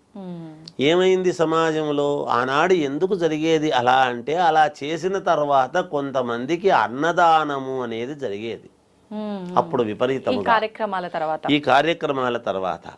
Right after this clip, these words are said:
Speaker 1: ఆ.
Speaker 2: "ఆ దానములలో అన్నదానము మిన్న" అన్నాడు. ఎందుకు? ఒకటి కడుపు పరిపూర్ణముగా నిండేట్టుగా పెట్టగలిగినటువంటిది అన్నము.
Speaker 1: అవును.
Speaker 2: వాడు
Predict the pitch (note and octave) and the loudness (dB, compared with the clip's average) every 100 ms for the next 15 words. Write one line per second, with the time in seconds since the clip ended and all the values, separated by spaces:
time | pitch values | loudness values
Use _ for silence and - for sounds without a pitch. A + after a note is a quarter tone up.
0 | - F#3 F3 D#3+ - G2 G2+ B2 D#3 F#3 | -14 -12 -10 -6 -4 0 4 4 4 2
1 | F#3+ F#3 E3+ F#3+ G#3+ C#3+ D3 E3 E3+ F3 | 2 2 4 4 4 2 0 2 4 4
2 | F3 F3 D#3+ D3+ C#3+ C3+ A#2+ B2+ C3 A2 | 0 -2 -4 -4 -4 -2 -2 -2 -4 -4
3 | G#2 - _ _ _ _ _ A#2 C3+ F#3 | -6 -10 _ _ _ _ _ -2 2 2
4 | F#3+ F3+ F3 F#3 F3+ - _ - B2+ C#3 | 2 2 2 0 -4 -12 _ -4 0 2
5 | D3 - C3 D#3 E3+ F3 D3+ C#3+ D3 E3 | 0 2 2 2 0 0 0 0 -4 0
6 | F3 F#3+ F#3+ F3+ E3+ D#3 D3+ D3+ D3 C3+ | 4 4 4 0 0 0 2 4 4 0
7 | C3+ C#3+ D3+ D3+ - C#3+ C#3+ C#3+ C3+ A#2+ | -6 -2 0 -2 -6 -2 0 0 -2 -8
8 | - C3+ C3+ C3 B2+ B2 B2+ A#2+ A2+ A2 | -4 -2 -2 -2 -2 -2 -2 -2 -4 -6
9 | B2 D#3 - - F#2 F2 E2+ D#2 E2+ F#2 | -4 -4 -4 -4 -6 -4 -8 -6 -4 -2
10 | E2+ D#2 D2 - _ - F#3+ E3+ C3+ | -4 -8 -12 -18 _ -12 -6 0 2